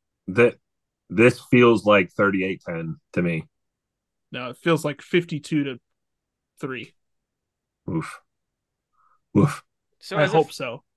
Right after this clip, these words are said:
Speaker 3: Gavin, as
Speaker 2: This,
Speaker 3: a fan,
Speaker 2: I
Speaker 3: are you
Speaker 2: want it.
Speaker 3: even watching this?
Speaker 2: Oh yes, I'm so,
Speaker 3: Yeah.
Speaker 2: I'm so, I'm here
Speaker 1: I
Speaker 2: for the
Speaker 1: <laughs>
Speaker 2: chaos. I'm here for all of the chaos. It's,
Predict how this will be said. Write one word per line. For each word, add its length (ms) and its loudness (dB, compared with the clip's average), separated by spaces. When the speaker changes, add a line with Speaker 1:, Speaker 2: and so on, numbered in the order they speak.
Speaker 3:
Gavin, 280 -2
as 80 -8
Speaker 2:
This, 120 -4
Speaker 3:
a 40 -16
fan, 160 -8
Speaker 2:
I 60 -2
Speaker 3:
are 100 0
you 60 -2
Speaker 2:
want 100 -6
it. 40 -6
Speaker 3:
even 180 -12
watching 360 -8
this? 320 -18
Speaker 2:
Oh 140 0
yes, 540 -6
I'm 160 0
so, 300 -2
Speaker 3:
Yeah. 100 -6
Speaker 2:
I'm 80 -4
so, 300 2
I'm 180 0
here 100 -4
Speaker 1:
I 180 6
Speaker 2:
for 80 -2
the 100 0
Speaker 1:
<laughs> 80 -4
Speaker 2:
chaos. 320 -6
I'm 220 0
here 180 2
for 220 0
all 260 0
of 80 -2
the 100 -8
chaos. 540 -12
It's, 220 -14